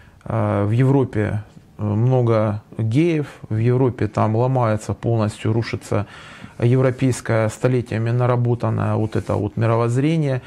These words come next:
Ведь, э, говорилось-то об этом давно, и сейчас мы видим на примере того, как, э, легализируются там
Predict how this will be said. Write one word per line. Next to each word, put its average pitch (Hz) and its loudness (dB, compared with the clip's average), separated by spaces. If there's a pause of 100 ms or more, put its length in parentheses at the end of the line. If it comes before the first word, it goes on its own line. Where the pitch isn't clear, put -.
(260)
Ведь, 123 2
э, 110 2 (180)
говорилось-то 135 2 (100)
об 131 0
этом 135 0
давно, 151 0
и 120 0
сейчас 131 -2
мы 131 2
видим 123 0 (460)
на 123 2
примере 135 2
того, 135 0
как, 123 -2
э, 120 0
легализируются 123 0
там 113 -2